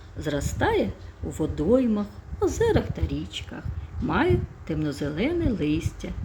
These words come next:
яке плаває на поверхні води у вигляді великого сердечка, прикрашене білою чарівною квіткою, яка має добре відчутний ніжний аромат.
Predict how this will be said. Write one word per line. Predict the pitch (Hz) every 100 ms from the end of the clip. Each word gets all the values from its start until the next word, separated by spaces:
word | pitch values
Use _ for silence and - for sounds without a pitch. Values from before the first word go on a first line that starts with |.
| -
яке | 165 - 156
плаває | - 156 214 339 262 170 165
на |
поверхні | 156 143 - 143 - 226
води | 247 392 285 269 285 - - - - -
у |
вигляді | 143 - 403 254 170 170 - 139
великого | 143 131 214 330 381 254 160 -
сердечка, | - - 294 - 285 202 - - - - - - - -
прикрашене | - 139 143 143 208 - 339 180 - - - -
білою | 135 143 214 302 311
чарівною | - 156 147 135 147 185 233 -
квіткою, | 262 233 - - - - - - - - -
яка | 156 - 139
має | 143 143 143 - -
добре | 135 147 277 302 302
відчутний | 262 170 170 - 226 320 269 262 269 -
ніжний | - 147 185 196 196
аромат. | 160 165 160 165 165